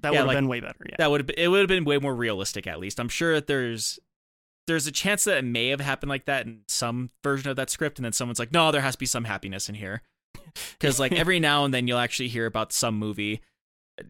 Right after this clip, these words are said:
Speaker 2: None popped to mind right now, but I'm sure if I had some time to sit down thinking about it, I could think of plenty like this to where they wanted it to have, like, uh, more of a depressing tone to it to certain things, but there's some producer or some director or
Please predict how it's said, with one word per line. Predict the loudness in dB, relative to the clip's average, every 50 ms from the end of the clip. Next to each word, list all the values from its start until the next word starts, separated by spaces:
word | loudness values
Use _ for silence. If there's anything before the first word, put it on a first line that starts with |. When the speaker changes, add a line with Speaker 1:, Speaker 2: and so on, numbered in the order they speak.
| 0 2
Speaker 2:
None | 2 2 2
popped | 0 -4 -4 -2 -2 -2 -2 -4
to | -6
mind | -4 -4 -4 -4 -4
right | -6 -4
now, | -4 -4 -4 -4
but | -6 -6
I'm | -6 -8 -8 -10
sure | -8 -6 -4 -2 -2
if | -2 -2 -2
I | -4 -4 -4 -6 -8
had | -8 -6 -6 -6
some | -6 -8
time | -8 -8 -8
to | -6 -6
sit | -8 -6
down | -8 -8 -8 -8
thinking | -10 -10 -8
about | -6 -6 -6 -6 -6
it, |
I | -8 -10
could | -10 -10
think | -10 -10 -8 -8
of | -8 -8 -8 -12 _ _
plenty | -4 -2 0 0 0 -2 -4 -6 -6
like | -8 -8 -8 -6
this | -6 -6 -4
to | -4 -4
where | -4 -4 -4 -4 -4 -6 -10 _ _ _ _ _ _ _ _ 0
they | 2 2 2
wanted | 2 0 0 0 0 0 0
it | -2 -2 -2
to | -4 -4
have, | -4 -4 -4 -4 -2 -4
like, | -6 -6 -8 -8 -6
uh, | -4 -2 -2 -2 -2 -4 -6 -10 _ _ _ _ -6
more | -4 -2 -2 -2 -2
of | -2 -2
a | -4 -4
depressing | -4 -6 -6 -4 -4 -4 -2 -4 -4 -6 -6 -8 -12 -16 _ _ _ _ _ _ _ _ _ _
tone | -6 -2 -2 0 0 -2 -2
to | -4 -4 -4
it | -4 -4 -4
to | -4 -4 -2
certain | -2 -2 -2 -4 -6 -8 -12 _ _ _ -20 -8 -4
things, | -2 -2 0 -2 -4
but | -6 -6 -4
there's | -4 -2 -2
some | -2 -2 -2
producer | -4 -6 -6 -4 -4 -4 -4 -4 -4
or | -6
some | -6 -6 -6
director | -6 -6 -8 -8 -8 -8
or | -8 -8 -8 -10 -12